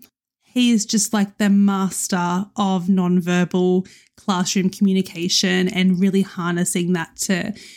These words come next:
you know, mitigate these behaviors, but also getting the best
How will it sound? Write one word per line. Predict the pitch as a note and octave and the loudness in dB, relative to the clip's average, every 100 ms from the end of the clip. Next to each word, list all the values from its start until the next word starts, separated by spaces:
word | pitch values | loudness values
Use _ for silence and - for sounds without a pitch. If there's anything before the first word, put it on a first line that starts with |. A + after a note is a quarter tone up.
| - - | -20 -6
you | A3 | 0
know, | F#3+ | 2
mitigate | F3+ F#3+ G3+ G3 G3 F3+ - | 4 4 2 0 -2 -4 -2
these | F#3 F#3 | -2 0
behaviors, | G3+ F#3 F#3 F3+ F3+ F3+ | 0 -2 0 0 0 -2
but | G3 G3 | -4 0
also | G3+ G3+ B3+ | 0 2 0
getting | B3 G#3+ F#3 | 2 2 2
the | |
best | F#3 - F3 - | 0 -2 -4 -4